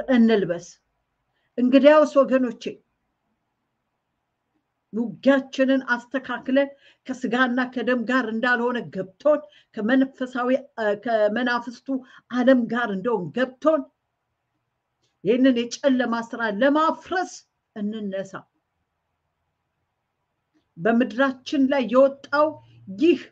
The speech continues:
አሁን ደግሞ እጅግ በቃ ቅድም ፓስተር እንደነገረችን፣ እ፣ ያስፈራል። ነገሮች ሁሉ ያስፈራሉ። ይሄ የመጨረሻ የም-፣ ጣር፣ የመጨረሻው ይሄ የምጡ ጣር በቃ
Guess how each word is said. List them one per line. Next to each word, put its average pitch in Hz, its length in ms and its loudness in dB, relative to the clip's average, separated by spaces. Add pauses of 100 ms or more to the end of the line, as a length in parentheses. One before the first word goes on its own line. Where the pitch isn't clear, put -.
(2250)
አሁን 233 320 2
ደግሞ 254 280 2 (320)
እጅግ 269 300 -4
በቃ 226 220 -6 (180)
ቅድም 233 300 -8
ፓስተር 247 340 -8
እንደነገረችን፣ 254 840 -6 (280)
እ፣ 226 120 -6 (1000)
ያስፈራል። 233 720 -2 (300)
ነገሮች 269 440 0
ሁሉ 415 200 -6
ያስፈራሉ። 349 640 -4 (1040)
ይሄ 294 180 4
የመጨረሻ 285 680 2 (160)
የም-፣ 254 300 2 (120)
ጣር፣ 285 420 2
የመጨረሻው 277 800 -4
ይሄ 262 240 2
የምጡ 262 360 2 (420)
ጣር 196 280 0
በቃ 254 220 -4